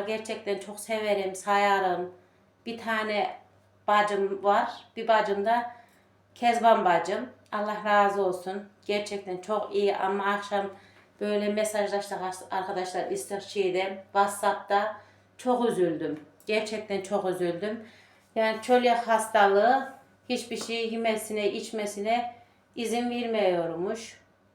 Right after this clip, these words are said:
Böyle neyle besleniyor? Püsküvi-, püsküvilerinden. Çok, gerçekten çok üzüldüm. Diyecek kelime bulamıyorum.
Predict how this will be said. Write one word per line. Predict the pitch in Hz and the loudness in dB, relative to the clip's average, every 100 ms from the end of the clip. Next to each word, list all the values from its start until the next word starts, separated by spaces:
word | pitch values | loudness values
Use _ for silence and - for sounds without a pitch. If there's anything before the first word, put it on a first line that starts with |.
| _ _ - | _ _ -4
Böyle | 220 220 220 | -2 0 0
neyle | 220 226 220 208 | 0 0 0 -2
besleniyor? | 214 214 226 220 226 | -2 -2 -2 0 -2
Püsküvi-, | - 226 - 220 214 196 - - - | -6 -12 -4 -2 0 0 -4 -16 -16
püsküvilerinden. | 214 - 202 202 202 180 165 180 208 - _ _ _ _ _ _ _ _ _ _ _ _ _ _ _ _ _ _ _ _ _ - | -16 -8 -4 0 2 0 -2 -2 -4 -8 _ _ _ _ _ _ _ _ _ _ _ _ _ _ _ _ _ _ _ _ _ -6
Çok, | 254 254 254 | -4 -2 2
gerçekten | 254 - 214 233 220 | 2 2 -6 -6 -6
çok | 220 196 185 | -4 -4 -2
üzüldüm. | 180 175 202 | -4 -4 -4
Diyecek | 202 208 202 - | -4 -4 -6 -8
kelime | 214 208 208 202 196 | -6 -2 -2 -2 0
bulamıyorum. | 202 202 190 170 180 202 - | 2 2 2 2 2 0 -2